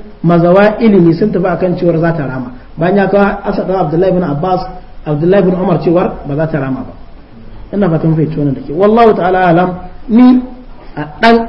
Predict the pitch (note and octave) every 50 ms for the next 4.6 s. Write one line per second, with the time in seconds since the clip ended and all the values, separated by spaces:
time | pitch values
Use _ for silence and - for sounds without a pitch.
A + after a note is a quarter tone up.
0 | - - G3+ A3 G3+ G#3 F3+ E3 E3 F#3 G3 F3 D#3 C#3+ D3 D#3 D#3 E3+ A3 B3+
1 | A3+ E3 D3 - D3+ F3+ F#3+ - F3 D3 C#3+ E3 F#3 G3 F#3 - D#3+ D#3 E3+ -
2 | - - - - - - - - - D#3+ C#3+ D3+ F#3 F3 F3 F3 F#3+ F#3+ F3 -
3 | F3 F#3 F3+ F#3 E3 E3 F#3 G3 F3 - - - - - - - D#3 E3 F#3+ G3+
4 | F#3+ E3+ E3 D#3 C#3 - - C3 A#2 G#2+ - -